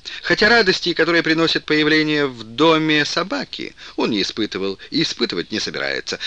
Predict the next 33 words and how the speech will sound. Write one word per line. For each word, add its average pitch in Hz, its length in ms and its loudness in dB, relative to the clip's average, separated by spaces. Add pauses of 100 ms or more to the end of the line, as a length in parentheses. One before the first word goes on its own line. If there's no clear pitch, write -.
(120)
хотя 107 260 -2
ему 113 200 2
известно, 80 760 -2
что 80 380 -4
кое-где 196 600 4
собаки 185 360 0
и 185 60 0
кошки 185 340 0
живут 175 240 2
душа 175 240 0
в 175 120 -4
душу, 147 460 -2 (220)
однако 82 420 -6
кормление 104 720 0
сенбернара 76 720 -4
он 127 180 -6
наблюдал 107 460 -4 (220)
собственными 90 1040 -2
глазами. - 640 -10 (1800)
В 123 100 -4
разные 233 400 4
эпохи 190 260 2
люди 165 240 2
по 123 100 -6
своей 110 240 0
прихоти 95 560 -4
превращали 76 540 -4
собак 80 500 -4
то 139 220 -2
в - 60 -4
самоходные 131 840 0
землеройные 120 1040 2
машины, 82 680 -6